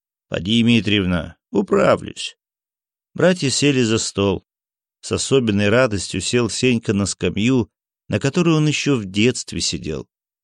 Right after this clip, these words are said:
Непокрытый стол был ему милее дорогих раззолоченных. За этим дубовым столом он усаживался каждый вечер с отцом и матерью Секлитеей.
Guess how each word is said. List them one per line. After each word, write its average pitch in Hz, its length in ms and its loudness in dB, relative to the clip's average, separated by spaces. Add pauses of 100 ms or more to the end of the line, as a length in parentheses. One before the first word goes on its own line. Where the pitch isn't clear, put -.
Непокрытый 113 560 -2
стол 127 360 2
был 123 240 2
ему 117 220 4
милее 113 400 4
дорогих 110 580 0
раззолоченных. 113 1000 0 (500)
За 117 80 0
этим 147 400 2
дубовым 135 500 2
столом 135 500 2
он 131 120 2
усаживался 127 880 0
каждый 123 380 -2
вечер 127 440 0
с - 120 -4
отцом 120 520 0
и 117 40 4
матерью 107 720 0
Секлитеей. 92 1000 -4